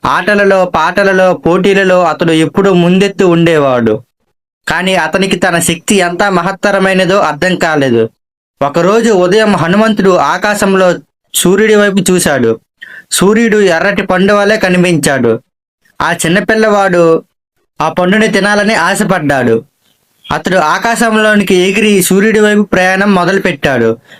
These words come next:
దీనిని చూసిన దేవతలు భయపడ్డారు. ఎందుకంటే సూర్యుడు తినాలంటే అది భయంకరమైన పని. సూర్యుడి వైపు వెళుతున్న ఆ సమయంలో దేవతలు వెనుకటి వలె హనుమంతుని ఆపాలని చూశారు.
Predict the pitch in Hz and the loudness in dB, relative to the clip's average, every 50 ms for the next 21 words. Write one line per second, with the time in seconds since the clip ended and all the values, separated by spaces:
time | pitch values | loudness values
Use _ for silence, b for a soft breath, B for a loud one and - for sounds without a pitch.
0 | B B 143 160 196 208 214 220 214 208 175 208 208 226 214 240 220 202 165 170 | B B -2 0 2 2 2 2 2 0 0 0 0 2 0 0 0 0 0 0
1 | 170 170 190 208 208 220 208 185 147 151 170 185 185 190 170 143 143 147 135 123 | 0 0 0 0 0 0 0 0 0 -2 -2 -2 -2 -2 -4 -2 -2 -2 0 0
2 | 117 107 - _ _ _ _ _ _ - - 156 185 214 240 233 240 233 226 226 | -2 -4 -4 _ _ _ _ _ _ -4 -2 0 2 2 2 2 0 0 0 0
3 | 226 208 - - 196 202 214 226 233 220 208 190 - 185 180 202 214 208 208 208 | -2 -2 0 0 0 2 2 2 2 0 -2 -2 -2 -2 0 0 0 2 0 0
4 | 185 190 196 180 170 170 170 170 147 151 165 185 208 196 208 202 202 196 202 202 | 0 0 0 0 0 0 0 0 0 0 0 0 0 0 -2 -2 -2 -2 -2 -2
5 | 196 190 - 170 160 151 131 113 113 - _ _ - 127 - - 180 196 196 220 | -2 -2 -2 -2 -2 -2 -2 -4 -6 -10 _ _ -6 -4 -2 0 0 2 2 2
6 | 214 220 208 208 202 190 202 190 185 185 196 196 214 196 196 196 196 185 165 160 | 2 2 2 2 0 0 0 0 2 2 0 0 0 0 0 0 0 0 0 -2
7 | 170 170 165 165 151 165 185 196 202 202 196 185 175 170 165 165 - _ _ _ | -2 -2 -2 -2 -2 0 0 0 2 0 2 2 0 0 -2 -4 -6 _ _ _
8 | _ _ _ - - 139 156 160 180 208 208 220 214 208 202 175 170 170 190 190 | _ _ _ -4 -2 -2 0 0 0 0 0 0 0 2 2 2 2 2 0 0
9 | 214 208 208 208 196 190 196 208 190 170 170 180 190 190 196 196 180 196 175 190 | 0 0 0 0 0 2 0 0 0 0 0 0 0 0 0 0 0 0 0 0
10 | 170 156 160 170 170 190 190 190 190 190 196 175 175 175 170 175 165 147 127 120 | 0 0 -2 -2 -2 -2 -2 0 0 -2 -2 0 0 0 0 0 -2 -2 0 0
11 | 117 113 | -2 -2